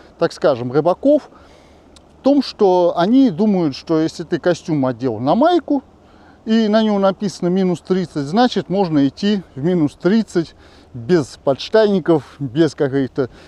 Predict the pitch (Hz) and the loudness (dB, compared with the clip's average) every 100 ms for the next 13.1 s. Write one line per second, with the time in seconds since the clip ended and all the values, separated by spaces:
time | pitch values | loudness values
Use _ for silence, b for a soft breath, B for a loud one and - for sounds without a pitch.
0 | B 127 139 160 151 135 135 139 196 240 | B -6 0 2 2 0 0 2 2 2
1 | 311 226 254 - b b - - 233 269 | 2 2 0 -2 b b -12 0 2 4
2 | 240 190 180 208 240 214 185 180 160 143 | 4 2 2 4 2 2 0 0 2 2
3 | 120 110 107 - 143 185 151 196 226 185 | 0 -6 -12 -10 -4 -2 0 0 0 0
4 | 170 - 151 139 117 113 113 - B B | 0 0 0 0 0 -4 -8 -16 B B
5 | B - 165 240 233 196 160 143 156 170 | B -4 0 2 2 0 0 0 0 0
6 | - - 147 160 151 113 104 - b b | -4 -4 -2 0 2 0 -6 -18 b b
7 | b 143 285 - 226 196 165 - 139 117 | b 0 0 0 -2 0 -2 -2 -4 -4
8 | 113 - _ _ 151 190 151 143 127 120 | -6 -12 _ _ -2 -2 0 0 0 -2
9 | 139 180 208 - 131 117 110 - 285 - | -2 -4 -4 -8 -8 -6 -6 -4 -4 -4
10 | 208 131 135 135 214 190 - 156 151 - | -6 -2 -2 0 -2 -6 -8 -10 -8 -8
11 | 147 - 107 - b b b b b - | -8 -8 -10 -12 b b b b b -2
12 | 247 247 175 196 170 - 120 - - 160 | 0 0 -2 2 2 0 -8 -10 0 2
13 | 120 | 0